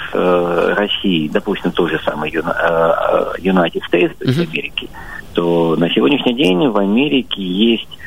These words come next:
Speaker 1: пустующие торговые центры, которые были построены где-то около, э, автомагистралей, э, между городами,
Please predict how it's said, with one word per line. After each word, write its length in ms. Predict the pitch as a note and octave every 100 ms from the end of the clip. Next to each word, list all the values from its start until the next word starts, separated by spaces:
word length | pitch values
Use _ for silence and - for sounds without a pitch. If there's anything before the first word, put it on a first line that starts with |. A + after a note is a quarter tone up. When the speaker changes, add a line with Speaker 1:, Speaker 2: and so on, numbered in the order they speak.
| - - -
Speaker 1:
пустующие 880 | D#3 D#3+ - E3+ D3 A2+ - F#2+ G2
торговые 580 | G#2+ G2 G#2+ G2+ G#2
центры, 460 | G2 D3 E3 D3 G#2
которые 380 | E2 - F#2+ F2+
были 220 | F2+ E2+
построены 560 | F#2 F2+ G#2+ F#2+ E2 F2
где-то 360 | E2 F2+ F2
около, 460 | F2+ E2 E2 E2 D#2 - - -
э, 40 | -
автомагистралей, 1700 | E2+ D#2+ D#2 - - F#2 - E2+ F2 F2 - A2 C3+ D3+ A#2+ F2 D#2+
э, 560 | E2+ D#2+ E2 F2 - E2
между 340 | F#2 G2 -
городами, 760 | - F#2 F2+ F#2+ C3 C3+ F#2 D#2